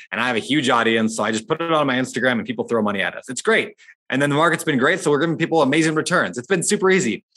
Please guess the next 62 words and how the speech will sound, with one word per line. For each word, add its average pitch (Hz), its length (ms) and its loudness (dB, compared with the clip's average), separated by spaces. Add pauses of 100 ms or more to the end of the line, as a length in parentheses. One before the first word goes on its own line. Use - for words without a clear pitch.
(300)
up 147 100 -8
until 151 220 0
the 131 80 0
stock 131 260 -2
market 113 260 -2
kinda 107 360 -4
started 107 260 -4
crashing 110 340 -2
a 95 60 -8
few 107 100 -6
months 101 220 -4
ago 95 160 -8
or 90 80 -4
a 95 40 -6
month 110 200 -4
ago. - 260 -10 (300)
All 139 100 0
of 160 60 2
a 160 60 -2
sudden 160 200 0
now 180 200 0
people 160 180 0
don't 165 100 4
wanna 156 140 2
give 139 140 0
money 190 200 2
anymore. 107 300 2
Everyone's 127 260 2
afraid 160 300 0
of 139 80 -4
selling 147 240 2
their 120 80 0
stock 170 400 0
'cause 123 80 -4
it's 117 140 -4
at 117 80 0
a 123 40 2
loss. 151 380 2 (260)
Now 170 320 2
we 147 140 2
have 190 120 2
to 123 60 -2
try. - 520 -2 (240)
So 156 160 2
we 131 160 4
look 151 160 2
this 156 160 0
quarter, 196 320 4
we're 127 80 4
like, 127 160 2
"All 165 160 4
right, 196 260 2
this 117 160 -2
is 131 120 -2
the 143 100 0
quarter. 131 320 2
We're 123 160 2
gonna 143 120 2
focus 131 320 0
on 135 120 0
our 117 100 0
weakest 117 540 -4